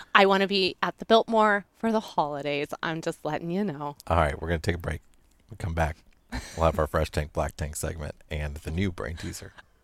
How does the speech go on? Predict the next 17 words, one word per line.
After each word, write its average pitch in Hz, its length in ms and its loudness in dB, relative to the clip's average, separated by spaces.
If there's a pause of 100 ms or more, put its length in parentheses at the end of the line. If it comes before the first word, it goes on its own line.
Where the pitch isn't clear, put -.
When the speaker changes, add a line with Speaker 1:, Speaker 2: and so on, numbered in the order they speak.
(100)
Speaker 2:
As 117 160 6
an 151 100 6
R 170 180 8
Ver, 113 280 6
you 113 180 0
know 123 160 0
how 107 320 0
important 139 640 0
it 123 120 0
is 120 240 0
to - 120 -2
have 104 280 4
a 104 60 0
quality 120 560 2
roadside 113 540 6
assistance - 560 -4
company 87 420 -4